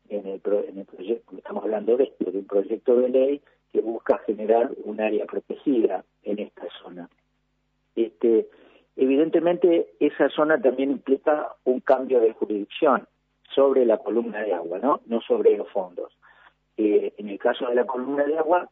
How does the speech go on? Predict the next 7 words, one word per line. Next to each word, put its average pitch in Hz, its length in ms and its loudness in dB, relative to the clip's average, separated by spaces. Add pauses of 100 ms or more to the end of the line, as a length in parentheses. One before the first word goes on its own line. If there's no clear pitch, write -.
(140)
hasta 123 340 2
las 120 160 0
doscientas 139 500 0
millas 139 360 -2 (100)
es 101 140 -2
jurisdicción 98 600 -6
de 98 200 -2